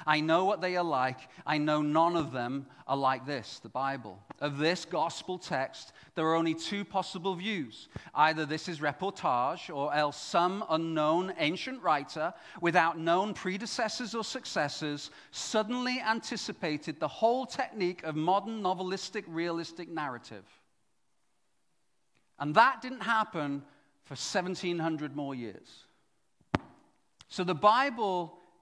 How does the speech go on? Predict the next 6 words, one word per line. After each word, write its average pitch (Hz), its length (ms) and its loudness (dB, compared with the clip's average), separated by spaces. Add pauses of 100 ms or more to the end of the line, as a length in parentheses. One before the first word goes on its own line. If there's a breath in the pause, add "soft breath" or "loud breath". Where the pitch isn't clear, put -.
(120)
is 170 160 -2
an 170 100 2
account 165 720 0 (520)
written 269 640 -2 (300 loud breath)
by 202 180 4
eyewitnesses 180 1120 -4